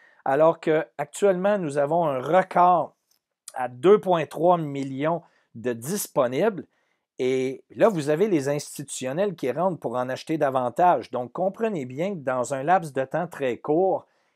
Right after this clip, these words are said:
il n'y en aura plus de disponibles, autre que, euh,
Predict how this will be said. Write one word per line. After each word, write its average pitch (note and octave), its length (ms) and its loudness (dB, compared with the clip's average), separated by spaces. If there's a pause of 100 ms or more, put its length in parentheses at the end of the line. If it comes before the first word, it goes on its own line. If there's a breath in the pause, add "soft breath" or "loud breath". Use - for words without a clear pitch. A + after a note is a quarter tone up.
(120)
il C3+ 240 -6
n'y D#3 260 -4
en G3 240 0
aura C#3 360 0
plus F3+ 260 -4
de C3 160 -2
disponibles, C3+ 840 -4 (440)
autre E3+ 500 4
que, D3+ 360 0 (480 soft breath)
euh, A#2 360 -2